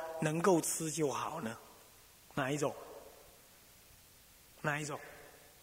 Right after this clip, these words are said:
一定是能够把它煮熟就好，像我一样，对不对？我自己煮菜就是这样子嘛，我能煮熟能吃就好了，因为我不会，我才刚学会煮菜，假设是这样的话。可是一个对煮菜煮得很熟的人来讲，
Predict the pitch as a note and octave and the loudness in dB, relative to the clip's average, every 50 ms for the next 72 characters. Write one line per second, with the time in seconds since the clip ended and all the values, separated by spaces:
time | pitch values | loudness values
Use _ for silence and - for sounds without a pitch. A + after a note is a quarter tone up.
0 | - - - - - - F3 E3+ A3 G#3 F#3 G#3 G3+ F3 E3 F3 F#3 F3 E3+ E3+ | -20 -20 -20 -8 -2 0 2 2 4 2 2 0 0 2 4 6 8 10 10 8
1 | - E3 D3+ C3+ - C#3+ C#3 C#3+ D#3 D3 C3 C3 A#2+ A#2+ - D#3+ D3+ C#3 C3 A2+ | 8 4 0 2 2 0 2 4 4 4 4 4 0 0 0 0 0 2 2 0
2 | G#2 G#2 G#2+ A#2+ C3+ C3 A#2+ A#2 B2 A2+ A2+ A#2+ G#2 - - - - - - - | 0 0 0 0 0 0 0 -2 -6 -6 -6 -6 -8 -8 -12 -18 -18 -18 -18 -18
3 | - - - - - - - - - - E3 D#3+ - G3+ G3 F3 D3+ - D3 C#3+ | -18 -16 -14 -14 -14 -14 -14 -4 2 4 4 4 4 2 0 0 -2 -4 -4 -2
4 | - F3 E3+ D3+ D#3+ D#3+ D3+ C#3 D3+ C#3+ C3+ B2+ A2+ G#2 - - - - - - | 0 2 2 2 2 0 2 2 2 2 2 0 -4 -6 -6 -6 -8 -8 -10 -12
5 | - - - - C3+ C#3+ D3 D#3 D#3+ E3+ F#3+ F#3 - D#3 C#3+ - - C#3 C#3+ D3+ | -14 -16 -10 -4 -2 2 4 4 4 4 2 0 -2 -2 -2 -2 0 2 2 0
6 | D3+ D3+ D3 - - D#3+ C#3+ D3 C3 B2 A#2 A2 A2+ - - - - - - - | 0 0 0 0 0 0 0 0 0 0 0 0 -2 -4 -6 -10 -12 -12 -12 -12
7 | - - - G#3 G#3+ G#3 F3+ D#3+ D3+ D3 - E3 E3 G3+ A#3+ - D3+ - - - | -10 -2 2 4 6 6 6 6 6 4 4 6 6 6 4 4 2 -6 -10 -14
8 | - - D3 D3+ D#3+ E3 E3+ F3 E3 E3 D#3 - F#3 F#3 F#3 - G#3+ G#3+ A3 G#3+ | -8 -2 0 2 6 8 8 10 10 8 8 6 2 4 8 8 8 8 8 4
9 | - - - D#3+ D#3+ E3+ F3+ D#3 - - B2 A#2+ - D#3 C3+ A2+ - A#2+ A2+ - | 2 4 4 4 6 6 6 4 2 -2 -4 -2 2 2 2 2 0 -4 -4 -2
10 | C#3+ C3 - - - - - - - E3+ D#3+ E3 F#3 E3+ D3+ C#3 C3 B2+ C3 C#3 | -4 -4 -6 -8 -12 -12 -10 -6 -4 -2 0 2 2 2 2 2 0 0 0 0
11 | C3 - - - - - - - - - - - - - - - - - - - | -2 -4 -8 -14 -16 -16 -16 -18 -18 -18 -18 -16 -14 -12 -12 -12 -10 -10 -12 -12
12 | - - - G#3+ G#3 G#3 C#4+ C#4 A3+ G3 D#3+ F3+ G#3 G#3 - D4+ C#4 A#3+ E3+ - | -6 0 4 4 6 8 8 8 8 8 8 6 6 6 8 6 4 4 4 2
13 | - E3+ D#3+ - A3+ A#3 G3 - E3+ D#3 E3+ D#3+ - D#3+ D3 C#3+ C3+ - - - | -4 -2 2 4 4 4 4 2 0 0 0 0 0 0 -2 -4 -4 -4 -2 2
14 | D#3+ D#3+ F#3+ G3 F#3+ E3+ E3 D3+ C#3 C#3 C#3+ C#3 D3 B2 A2 | 4 4 6 6 6 6 6 4 2 2 0 0 -2 -4 -6